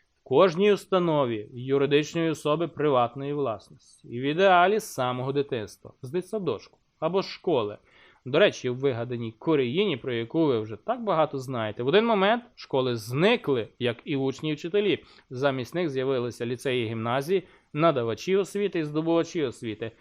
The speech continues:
Але кого це цікавило? Важливо, щоб правильно говорили: не птиця, а птах.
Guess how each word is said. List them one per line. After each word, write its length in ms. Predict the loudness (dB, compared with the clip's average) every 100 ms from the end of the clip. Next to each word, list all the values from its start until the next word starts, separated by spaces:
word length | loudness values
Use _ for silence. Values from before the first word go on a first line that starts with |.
| -20 4
Але 400 | 8 10 8 6 -4 _
кого 320 | -10 -2 0
це 160 | 0
цікавило? 600 | -4 2 8 8 8 4
Важливо, 560 | 0 -4 2 6 6 6 2 _
щоб 260 | -8 -6
правильно 500 | 2 8 8 8 6
говорили: 480 | 4 6 8 8 6 2 -2
не 220 | 0 0
птиця, 560 | 0 2 2 2 0 0
а 100 | -2
птах. 600 | -2 4 6 6 2 -8